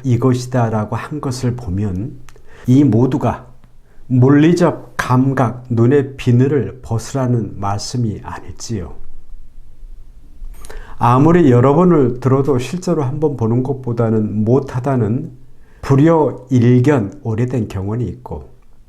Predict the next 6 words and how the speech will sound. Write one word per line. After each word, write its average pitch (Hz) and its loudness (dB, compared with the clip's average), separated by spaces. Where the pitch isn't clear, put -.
감각기관에서 123 2
수십억 127 -4
광년 120 0
거리에 117 -2
떠 127 -2
있는 120 -2